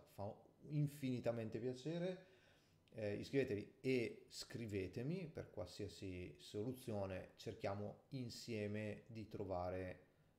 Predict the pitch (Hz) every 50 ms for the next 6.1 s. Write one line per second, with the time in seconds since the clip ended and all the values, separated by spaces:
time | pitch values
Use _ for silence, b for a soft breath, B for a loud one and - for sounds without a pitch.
0 | b - 104 98 107 104 120 123 123 - - - - 139 127 120 113 110 110 107
1 | 113 113 110 - 117 113 110 104 - - 110 107 104 101 98 98 98 98 98 98
2 | 98 - - - - - 107 104 98 98 101 101 101 95 104 101 95 - 98 -
3 | - 98 98 - - - 113 110 104 98 98 98 95 95 110 120 - - - -
4 | - 113 101 98 95 85 - - - 92 - - 104 101 95 - 113 104 - -
5 | 113 107 110 120 143 180 185 - - 143 127 117 123 131 123 113 104 104 113 123
6 | 123 107